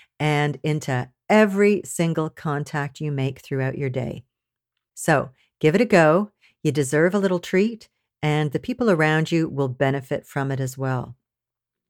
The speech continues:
You'll find a link in the show notes, or you can get it at the inspiration cloud dot com slash S Y O eighteen. And those are the digits one eight,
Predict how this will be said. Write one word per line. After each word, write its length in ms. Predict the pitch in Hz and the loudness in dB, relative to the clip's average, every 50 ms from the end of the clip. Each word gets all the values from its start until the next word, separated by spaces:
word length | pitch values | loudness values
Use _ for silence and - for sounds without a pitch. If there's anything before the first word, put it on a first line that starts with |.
| _ _ | _ _
You'll 160 | - 151 151 | -2 -2 -2
find 260 | 139 - 180 170 170 156 | 0 2 2 2 2 2
a 40 | |
link 200 | 143 151 175 175 | 2 0 0 0
in 80 | 180 160 | 0 -2
the 80 | 135 127 | -2 -2
show 220 | - - 190 208 | -2 0 2 4
notes, 400 | 220 226 233 233 214 - - - _ - - - - _ _ _ | 4 4 4 2 0 -4 -10 -20 _ -20 -20 -20 -20 _ _ _
or 180 | 156 151 147 143 | 0 2 2 2
you 220 | 135 143 160 175 | 2 0 0 0
can 160 | - - 220 | 0 0 0
get 200 | 196 - 151 139 | 0 0 0 0
it 200 | 147 151 165 - _ | 0 -2 -4 -6 _
at 260 | 143 139 135 - - | -6 -6 -6 -6 -6
the 100 | - 131 | -6 -6
inspiration 760 | 127 139 151 175 180 - - 180 147 139 156 165 - 180 165 | -4 -4 -4 -4 -4 -4 -4 -2 0 0 -2 -4 -4 -8 -8
cloud 400 | - - 165 151 143 131 123 - | -6 -4 -4 -4 -4 -6 -8 -4
dot 280 | - 165 196 202 - _ | -2 -2 -2 -2 -4 _
com 400 | - 170 156 156 151 151 160 160 - - - _ _ _ | -4 -4 -2 -2 -2 -4 -6 -8 -12 -20 -20 _ _ _
slash 720 | - - - - 214 220 226 233 240 240 220 - - - - _ _ | -14 -14 -4 0 2 2 2 2 0 -2 -4 -8 -12 -16 -18 _ _
S 340 | 165 170 180 180 - - - - | 0 0 0 0 -2 -8 -12 -12
Y 520 | - 143 151 151 151 151 151 147 151 147 - | -8 -4 -2 -2 0 0 0 0 -2 -4 -4
O 440 | - 143 139 135 135 139 139 143 - _ | -4 -4 -2 -2 -2 -2 -4 -4 -6 _
eighteen. 840 | - 143 143 147 - _ - - - 156 139 131 120 - - 123 127 - - - - _ _ _ _ _ | -4 -2 -2 -4 -4 _ -16 -6 -4 -2 -2 -2 -2 -4 -6 -8 -12 -14 -20 -20 -20 _ _ _ _ _
And 420 | 143 139 135 135 135 135 135 127 | -2 0 0 0 0 0 -2 -4
those 440 | - 131 151 151 160 165 185 202 190 | -4 -2 0 2 2 2 2 0 -2
are 280 | - - 143 139 135 135 | -4 -6 -4 -4 -4 -2
the 120 | 127 127 | -4 -6
digits 580 | 123 120 151 160 165 - 214 226 208 - - - | -4 -2 -2 -2 0 0 -2 -2 -2 -4 -8 -6
one 220 | 139 135 127 131 | -4 -2 -2 -2
eight, 380 | 135 147 185 208 - 113 - | -2 0 -2 -2 -2 -4 -14